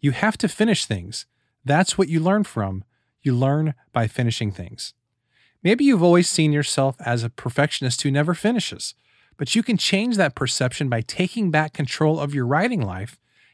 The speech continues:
and just finishing the darn thing. You can change how you see yourself and how you talk to yourself.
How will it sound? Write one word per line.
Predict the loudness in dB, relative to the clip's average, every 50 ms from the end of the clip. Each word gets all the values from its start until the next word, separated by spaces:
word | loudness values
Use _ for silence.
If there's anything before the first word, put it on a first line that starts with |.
| _ -6
and | -6 -6 -6 -2
just | 0 0 0 0 0 0
finishing | 2 2 2 4 2 0 0 0 -2
the | -2 -2
darn | -2 -2 -2 0 -2 -4 -6
thing. | -8 -12 -16 -16 -18 _ _ _ _ _ _ _ _ _ _ _ _ _ _ _ _ _ _ _ -2
You | -2 0 0
can | 2 0 0
change | 2 2 2 2 2 2 0 0
how | 0 2 2
you | 2 0 -2 -4
see | -4 -4 -2 -2
yourself | -2 -2 -4 -4 -4 -6 -6 -6 -8 -10 -10
and | -10 -6
how | -4 -2 -2
you | -2 -2 -2
talk | -2 -2 -2 -2 -2
to | -2 -4
yourself. | -4 -2 -4 -6 -8 -10 -12 -18 _